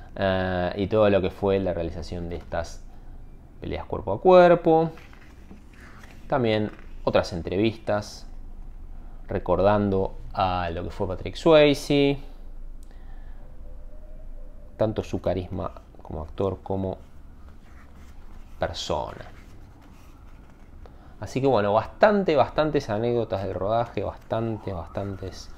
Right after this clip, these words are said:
material, bastantes entrevistas, así que muy, muy interesante, muy linda la edición, así que espero te haya gustado.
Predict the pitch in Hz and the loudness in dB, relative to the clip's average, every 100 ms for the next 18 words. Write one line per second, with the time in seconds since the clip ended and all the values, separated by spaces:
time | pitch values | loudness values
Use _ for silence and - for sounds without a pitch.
0 | - - - - - - 90 87 87 92 | -16 -18 -18 -18 -16 -8 -6 -2 0 2
1 | 107 117 117 117 104 90 107 101 90 104 | 8 10 12 10 6 2 -2 -2 0 4
2 | 151 139 131 127 147 147 - 165 175 139 | 6 8 6 6 4 4 4 4 4 6
3 | 120 107 104 - 165 170 180 - - - | 2 2 0 4 4 8 6 6 -4 -14
4 | - - - 202 233 185 143 120 117 - | -14 -14 0 6 8 12 12 10 8 6
5 | 180 156 - 135 139 139 - - - 117 | 8 8 4 6 8 8 4 -10 -2 4
6 | 110 107 104 101 101 104 - 185 190 | 4 6 4 6 4 8 12 12 12